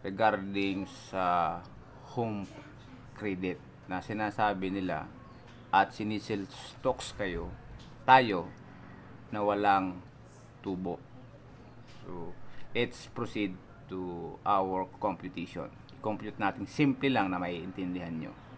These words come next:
At bago yan lahat, so kailangan ko lang ng isang likes. Please likes. At kung gusto mo ang ating channel, nag-a-upload tayo ng criminalistic o crime law.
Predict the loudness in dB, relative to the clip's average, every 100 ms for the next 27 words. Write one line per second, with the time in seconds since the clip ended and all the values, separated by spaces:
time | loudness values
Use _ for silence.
0 | -18 -18 -18 -18 -18 -18 -10 4 6 6
1 | -4 -16 -14 2 4 4 4 2 2 2
2 | 4 2 0 -12 -10 -10 -4 0 4 6
3 | 4 0 0 0 0 -2 -2 0 4 4
4 | 2 -6 -14 -14 -16 -18 -18 -20 -18 -10
5 | -8 -2 4 6 4 -4 -10 -8 -8 -8
6 | -4 -2 0 -2 -4 -4 -2 -2 -4 -2
7 | -2 -2 -6 -6 -6 -8 -12 -12 -14 -16
8 | -16 -8 -2 2 4 2 0 -8 -10 -8
9 | 0 2 2 0 -6 -6 0 2 2 0
10 | -2 -2 -4 -4 -8 -10 -14 -16 -12 -6
11 | -2 0 0 0 -2 -6 -6 -6 -6 -16
12 | -20 -18 -16 -12 2 4 6 4 2